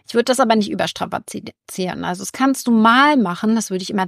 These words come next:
dann machen, wenn du Mehrwert lieferst und nicht, wenn du offensichtlich Werbung machst. Also bitte macht es in einem Moment, wenn es Mehrwert ist und vielleicht nur unterschwellig Werbung, aber wenn du Input gibst. Was noch besser funktioniert, und das habe ich von einem Facebook-Mitarbeiter gelernt damals, ich war ja in der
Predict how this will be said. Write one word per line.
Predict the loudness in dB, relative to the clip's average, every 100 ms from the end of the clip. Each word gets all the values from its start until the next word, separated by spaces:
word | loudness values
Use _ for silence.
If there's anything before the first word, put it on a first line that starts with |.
| 0
dann | 2 4
machen, | 2 0 -4
wenn | -4
du | -2
Mehrwert | 0 2 2 2 0 0
lieferst | -4 -4 -4 -4
und | 0
nicht, | 0 0
wenn | 2
du | 2 0 0
offensichtlich | 0 2 2 2 -2 -4
Werbung | -2 -2 0 -4
machst. | -6 -10 -16 -18 -20 -20 -20 -20 _
Also | -8 -2
bitte | 0 2
macht | 2 2 0 -4
es | -4 -4
in | -6 -2 0
einem | 0
Moment, | -2 0 2 0
wenn | -2 -6
es | -2
Mehrwert | 2 4 4 2 -2 -4
ist | -6 -4
und | -4
vielleicht | -4 -6 -4
nur | -4
unterschwellig | 0 0 0 -4 -6 -6 -8 -6
Werbung, | 0 0 0 -2 -4 -12 -20 -20 -20 _ -2
aber | 2 2
wenn | 2 2
du | 0 -4 -6
Input | 2 2 2 -2 -4
gibst. | -12 -12 -18 -18 _ -20 -10
Was | -4 0
noch | 4 4 4
besser | 2 2 2
funktioniert, | 2 -2 0 0 0 -2
und | -6
das | -4
habe | -4 -4
ich | -6
von | -2 0 0 -2
einem | -4 0 0 0 0
Facebook-Mitarbeiter | 0 0 0 -2 0 2 0 0 -4 -4
gelernt | -2 2 2 0
damals, | 0 2 0
ich | -2 -4
war | -2
ja | 0 -2
in | -2 -4
der | -4